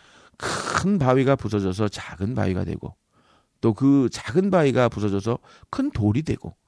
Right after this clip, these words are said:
그 돌이 부서져서 조약돌이 되고, 그 조약돌이 부서져서 최종적으로 만들어지는 것이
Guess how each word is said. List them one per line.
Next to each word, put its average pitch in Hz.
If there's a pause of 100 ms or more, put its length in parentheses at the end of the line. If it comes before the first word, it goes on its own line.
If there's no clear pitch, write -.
(320)
그 139
돌이 127
부서져서 104
조약돌이 117
되고, - (440)
그 131
조약돌이 123
부서져서 104 (440)
최종적으로 247
만들어지는 101
것이 226